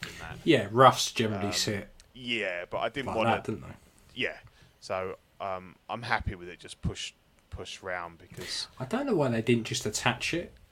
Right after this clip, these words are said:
Speaker 2: to the sculpts. They could have just
Speaker 1: Yeah,
Speaker 2: glued it.
Speaker 1: yes,
Speaker 2: I mean, if,
Speaker 1: yeah,
Speaker 2: if
Speaker 1: but
Speaker 2: you took it, if you took the head off and took the ruff off,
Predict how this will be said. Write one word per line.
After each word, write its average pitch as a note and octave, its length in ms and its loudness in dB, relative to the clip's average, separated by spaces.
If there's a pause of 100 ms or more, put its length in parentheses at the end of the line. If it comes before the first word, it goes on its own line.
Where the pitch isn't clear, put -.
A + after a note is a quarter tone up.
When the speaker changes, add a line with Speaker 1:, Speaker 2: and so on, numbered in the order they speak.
(320)
Speaker 2:
to - 200 -2
the A2+ 100 0
sculpts. - 680 -4
They A#2+ 120 -2
could C3+ 160 0
have B2 100 2
just B2 160 4
Speaker 1:
Yeah, A2 260 6
Speaker 2:
glued A2 340 2
it. D3 100 4
Speaker 1:
yes, - 340 0
Speaker 2:
I B2+ 60 6
mean, D3 160 6
if, C#3 160 2
Speaker 1:
yeah, F#2 160 0
Speaker 2:
if D3+ 160 0
Speaker 1:
but - 60 -4
Speaker 2:
you D3 100 2
took G3 320 2
it, D3 140 8
if B2 160 -2
you C#3 60 4
took A3 180 2
the - 60 0
head E3 220 4
off - 440 -10 (400)
and A2+ 100 -2
took - 140 2
the A#2 60 -4
ruff B2+ 320 4
off, - 460 -12